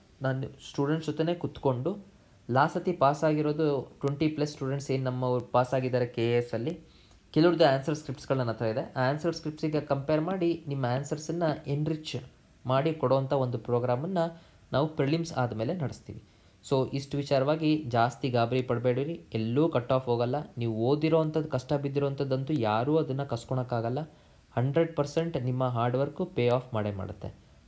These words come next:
ಹಂಗಂತ ಈ ಲಾಸ್ಟ್ ವೀಕಲ್ಲಿ ನೆಗ್ಲಿಜೆನ್ಸ್ ಮಾಡಬೇಡಿ. ನಾ ಹೇಳಿರೋ ಅಷ್ಟು ವಿಚಾರಗಳನ್ನು ನೀವು ದಯವಿಟ್ಟು ಮಾಡಿ. ಇನ್ನು ನಮ್ಮ ಟೆಸ್ಟ್ ಸೀರೀಸ್ ತೊಗೊಂಡಿರೋರಿಗೆ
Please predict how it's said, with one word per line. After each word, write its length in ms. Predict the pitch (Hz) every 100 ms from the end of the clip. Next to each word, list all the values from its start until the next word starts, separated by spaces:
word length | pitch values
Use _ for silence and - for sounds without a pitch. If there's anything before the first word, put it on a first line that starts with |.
| -
ಹಂಗಂತ 340 | 127 127 131
ಈ 220 | 170 135
ಲಾಸ್ಟ್ 400 | 120 110 131 -
ವೀಕಲ್ಲಿ 360 | 135 131 135 170
ನೆಗ್ಲಿಜೆನ್ಸ್ 580 | 127 110 120 131 127 123
ಮಾಡಬೇಡಿ. 420 | 113 117 170 190
ನಾ 100 | 135
ಹೇಳಿರೋ 500 | 117 113 120 139 143
ಅಷ್ಟು 240 | 131 - 120
ವಿಚಾರಗಳನ್ನು 800 | 113 120 117 120 156 165 156 151 - - 123
ನೀವು 440 | 131 143 135 120
ದಯವಿಟ್ಟು 460 | 117 117 117 - 175
ಮಾಡಿ. 340 | 117 95 87 - - _ - - -
ಇನ್ನು 140 | 135 131
ನಮ್ಮ 180 | 123 127
ಟೆಸ್ಟ್ 280 | 123 120
ಸೀರೀಸ್ 280 | - 151 156
ತೊಗೊಂಡಿರೋರಿಗೆ 880 | 135 135 131 131 131 131 151 156 -